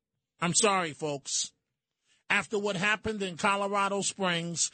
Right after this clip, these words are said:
after what happened here in New York with the, the, uh, the synagogue, uh, incident on Friday,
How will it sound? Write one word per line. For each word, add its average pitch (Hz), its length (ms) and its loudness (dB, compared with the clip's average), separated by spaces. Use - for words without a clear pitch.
after 196 260 2
what 196 200 0
happened 196 440 -2
here 190 200 -2
in 180 120 -2
New 185 100 2
York 180 440 0
with 160 280 -2
the, 160 220 -2
the, 147 400 -4
uh, 139 340 -2
the 147 120 -4
synagogue, 165 800 0
uh, 147 220 -4
incident 175 420 0
on 160 140 -2
Friday, 156 420 0